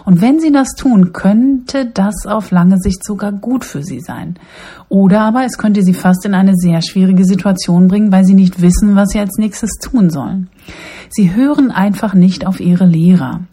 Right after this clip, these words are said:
und LehrerInnen. Sie nehmen dieses Jahr überhaupt gar keine Ratschläge an. Sie werden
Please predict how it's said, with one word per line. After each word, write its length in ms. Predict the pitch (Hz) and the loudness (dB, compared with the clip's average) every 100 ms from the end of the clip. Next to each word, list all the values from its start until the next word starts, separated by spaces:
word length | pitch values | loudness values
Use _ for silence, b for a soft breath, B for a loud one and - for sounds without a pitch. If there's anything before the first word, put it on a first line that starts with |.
| - | 0
und 220 | 185 180 | 0 2
LehrerInnen. 760 | 151 165 170 185 180 151 180 - _ _ _ _ B B B B | -2 -2 -2 2 2 2 -2 -12 _ _ _ _ B B B B
Sie 140 | - | 2
nehmen 340 | 196 247 311 294 | 4 6 4 2
dieses 400 | 247 233 226 - | 0 -4 -4 0
Jahr 300 | 165 151 - | 0 0 -2
überhaupt 640 | 214 247 254 196 196 - | -2 0 0 0 -2 -6
gar 200 | - 214 | -6 -6
keine 360 | - 254 277 254 | -4 -2 0 0
Ratschläge 540 | 262 269 - 147 - | -4 -4 -8 -8 -8
an. 280 | - - 180 _ - B B B B | -8 -8 -10 _ -20 B B B B
Sie 460 | 180 226 277 302 214 | -2 2 4 2 0
werden 320 | 160 165 | -2 -2